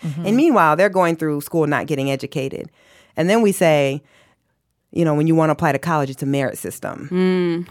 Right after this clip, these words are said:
Speaker 3: Whew.
Speaker 2: It's not,
Speaker 3: Mm.
Speaker 2: obviously, a merit system when you've gone to a school where your teachers don't even bother to come into your classroom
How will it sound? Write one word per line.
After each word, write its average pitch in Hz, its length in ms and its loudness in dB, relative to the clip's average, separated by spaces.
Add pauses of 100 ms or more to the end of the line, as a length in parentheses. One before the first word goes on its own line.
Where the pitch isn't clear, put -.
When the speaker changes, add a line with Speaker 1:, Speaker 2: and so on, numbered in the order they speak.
Speaker 3:
Whew. 554 360 8 (540)
Speaker 2:
It's 151 140 -4
not, - 380 -4 (100)
Speaker 3:
Mm. 185 280 -2
Speaker 2:
obviously, 127 720 -2
a 143 60 0
merit 135 300 0
system 131 480 -6
when 131 120 -2
you've 135 160 -2
gone 135 220 -2
to 143 100 -6
a 135 60 -4
school 131 240 -4
where 127 180 -2
your 131 100 -4
teachers 127 360 -8
don't 127 180 -4
even 123 180 -6
bother 120 340 -6 (640)
to - 120 -10
come 123 340 -4
into 139 300 -4
your 131 160 -2
classroom - 720 -6